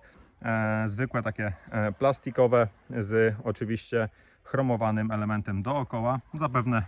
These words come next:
wiecie, o czym mówię, więc one też są dorzucane od razu do samochodu.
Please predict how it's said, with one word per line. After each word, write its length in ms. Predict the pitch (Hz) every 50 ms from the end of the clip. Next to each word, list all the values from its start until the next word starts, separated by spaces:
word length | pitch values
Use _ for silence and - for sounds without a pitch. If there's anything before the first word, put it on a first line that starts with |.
| - -
wiecie, 380 | 107 113 117 113 - 113 104 92 - _ - - - _ _ -
o 120 | 147 127
czym 160 | - 127 117
mówię, 320 | 123 151 156 135 131 123 117
więc 160 | 117 113 -
one 200 | - 123 113 110
też 180 | - - 160 -
są 160 | - 147 135
dorzucane 520 | 131 131 123 123 - 135 127 127 127 117 - - _ - - -
od 140 | - 131 110
razu 300 | 98 - 110 104 104 92 - - - - 117
do 140 | 139 160
samochodu. 580 | 151 - 147 139 135 117 117 110 104 131 156